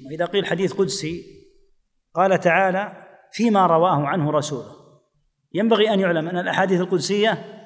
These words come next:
لفظها ومعناها من الله، هذا الصحيح، وليس كما اختار بعضهم أن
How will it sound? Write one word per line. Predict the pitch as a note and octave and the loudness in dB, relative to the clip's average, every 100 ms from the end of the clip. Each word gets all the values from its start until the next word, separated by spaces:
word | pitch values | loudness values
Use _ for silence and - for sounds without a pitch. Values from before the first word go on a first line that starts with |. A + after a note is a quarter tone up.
| - _ E3+ | -20 _ 2
لفظها | G#3+ F3+ F3+ F3 | 2 6 4 6
ومعناها | E3+ E3 F#3+ F3 F3 | 4 2 2 2 2
من | E3+ | 0
الله، | D#3 D#3 D#3 D#3 C3+ - - - _ _ _ _ _ - | 0 0 2 0 -2 -8 -18 -20 _ _ _ _ _ -2
هذا | G3+ | 0
الصحيح، | F#3+ - E3 F#3 - - - - - _ _ _ _ _ | 0 0 0 0 0 -8 -18 -20 -20 _ _ _ _ _
وليس | D3 G3+ F#3 | -2 0 0
كما | F3 F#3+ F#3+ G3 F3+ - - - _ _ _ C#3+ C#3 | 0 0 0 -2 -6 -16 -20 -20 _ _ _ -14 -12
اختار | C3 - F3 E3 | -8 0 2 2
بعضهم | F3+ F#3+ F#3 | 0 0 -2
أن | F#3 E3 | -2 -4